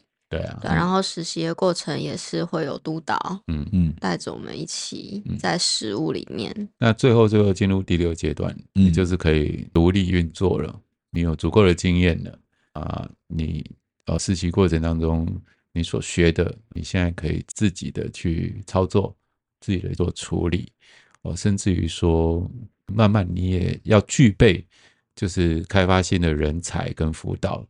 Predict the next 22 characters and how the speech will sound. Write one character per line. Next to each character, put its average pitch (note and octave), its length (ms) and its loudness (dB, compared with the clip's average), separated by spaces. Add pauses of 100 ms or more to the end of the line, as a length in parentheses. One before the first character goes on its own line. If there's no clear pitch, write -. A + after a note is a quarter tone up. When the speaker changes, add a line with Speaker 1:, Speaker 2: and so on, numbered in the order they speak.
(140)
Speaker 1:
的 D#2+ 100 0
能 D2+ 300 -4
力， G2 220 0 (460)
那 F2 140 0
就 E2+ 180 -2
是 F2 360 -4
要 E2+ 260 -2 (300)
成 D#2 200 -2
为 D#2 100 2
我 D2+ 140 -2
们 G1+ 260 -6
的 - 340 -6
这 - 140 -8
个， - 280 -6 (440)
就 D#2+ 140 -6
是 E2 260 -6
合 E2+ 140 -2
格 E2 160 -2
的 D2 120 -6
教 D2+ 320 -8
练 F2+ 260 -10
了。 - 80 -20